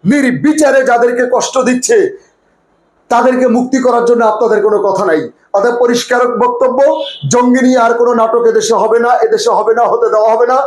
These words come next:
আর মানবাধিকার কমিশন, এটার ব্যাপারে আমরা যদি বলি, নিঃসন্দেহে মানবাধিকার কমিশন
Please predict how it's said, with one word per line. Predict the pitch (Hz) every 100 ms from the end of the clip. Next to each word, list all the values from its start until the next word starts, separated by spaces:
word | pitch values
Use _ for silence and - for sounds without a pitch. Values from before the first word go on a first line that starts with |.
| - -
আর | 220 202
মানবাধিকার | 202 247 269 277 277 262
কমিশন, | 254 254 247 262 175 - _ _
এটার | 240 240 262
ব্যাপারে | 247 247 240
আমরা | 220 226
যদি | 220 226
বলি, | 226 240 320 - - 208
নিঃসন্দেহে | 233 - 233 233 214
মানবাধিকার | 214 233 226 226 214
কমিশন | 214 214 - 226 156